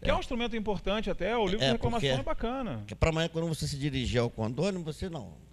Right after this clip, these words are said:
Speaker 2: tá
Speaker 1: Ah,
Speaker 2: calçado
Speaker 1: tá
Speaker 2: numa
Speaker 1: ali, né? Tá ali,
Speaker 2: É.
Speaker 1: tá registrado, né?
Speaker 2: Isso aí.
Speaker 1: Mas tem que saber usar também, né, gente? Não vai
Speaker 2: Ah,
Speaker 1: ficar usando
Speaker 2: sim.
Speaker 1: livro,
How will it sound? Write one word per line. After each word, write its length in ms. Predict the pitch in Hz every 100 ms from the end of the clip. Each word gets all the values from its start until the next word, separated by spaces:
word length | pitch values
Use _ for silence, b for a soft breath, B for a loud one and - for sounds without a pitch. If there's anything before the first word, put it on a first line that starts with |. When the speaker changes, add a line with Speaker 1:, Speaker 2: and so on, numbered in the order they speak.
| -
Speaker 2:
tá 60 | 113
Speaker 1:
Ah, 40 |
Speaker 2:
calçado 520 | - 139 98 127 135
Speaker 1:
tá 60 | 143
Speaker 2:
numa 160 | 151 156
Speaker 1:
ali, 160 | 185 175
né? 300 | 139 175 180
Tá 100 | 143
ali, 200 | 151 135
Speaker 2:
É. 20 | 160
Speaker 1:
tá 140 | 156
registrado, 720 | 139 147 139 - 117 143 156
né? 100 | 139
Speaker 2:
Isso 140 | 160 147
aí. 180 | 107 98
Speaker 1:
Mas 160 | 147
tem 100 | 151
que 60 | 160
saber 200 | 202 170
usar 240 | 185 156
também, 260 | 165 208 135
né, 140 | 120 131
gente? 240 | 110 104
Não 60 | 113
vai 100 | 139
Speaker 2:
Ah, 20 |
Speaker 1:
ficar 160 | 151 170
usando 260 | 139 135 147
Speaker 2:
sim. 140 | 147
Speaker 1:
livro, 220 | 143 160